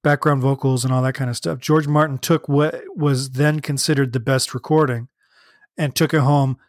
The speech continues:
and wrote out the arrangement. And then July twenty-second, they come back and just lay down the arrangement. They don't superimpose it on the original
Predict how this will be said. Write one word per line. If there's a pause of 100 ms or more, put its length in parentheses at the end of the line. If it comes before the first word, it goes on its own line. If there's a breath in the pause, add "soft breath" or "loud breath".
(160)
and
wrote
out
the
arrangement. (1400)
And
then
July
twenty-second,
they
come
back (420 soft breath)
and
just (220 soft breath)
lay
down
the
arrangement.
They
don't
superimpose
it
on
the
original